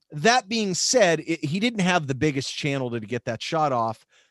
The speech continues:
If he does really rip one and it tails off a little higher, I think he's got a chance at beating Pickford. So, um, but yeah, I really wanted to see someone close down on him again. Maybe they were afraid that he was gonna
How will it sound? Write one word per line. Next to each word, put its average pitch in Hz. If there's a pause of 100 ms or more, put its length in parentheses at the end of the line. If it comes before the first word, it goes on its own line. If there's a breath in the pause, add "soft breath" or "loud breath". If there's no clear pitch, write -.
(440 soft breath)
If 117
he 127
does 156
really 165
rip 143
one 139
and 127
it 110
tails 165
off 147
a 139
little 131
higher, 156
I 131
think 160
he's 127
got 139
a 113
chance 143
at 107
beating 131
Pickford. 113
So, 131
um, 120 (920 soft breath)
but 180
yeah, 202
I -
really 220
wanted 165
to -
see 160
someone 139
close 135
down 139
on 143
him 143
again. 127
Maybe 120
they 113
were 104
afraid 107
that 104
he 101
was 92
gonna 90